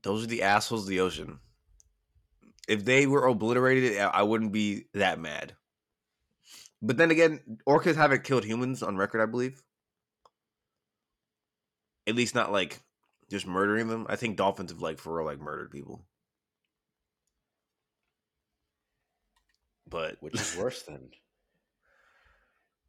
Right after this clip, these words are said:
Speaker 1: Uh, I would say dolphins, definitely.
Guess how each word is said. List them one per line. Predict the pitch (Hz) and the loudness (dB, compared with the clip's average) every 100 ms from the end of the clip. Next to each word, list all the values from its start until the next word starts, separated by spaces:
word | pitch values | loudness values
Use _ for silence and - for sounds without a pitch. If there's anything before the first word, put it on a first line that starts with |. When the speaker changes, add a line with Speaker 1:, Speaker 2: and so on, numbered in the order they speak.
| _ _ - | _ _ -4
Speaker 1:
Uh, | 104 104 104 107 104 104 101 | 0 2 2 0 0 -2 0
I | 98 113 | 2 2
would | 117 | 2
say | 107 | 0
dolphins, | 87 82 85 | 0 -4 -8
definitely. | 80 73 87 78 | -14 -14 -16 -20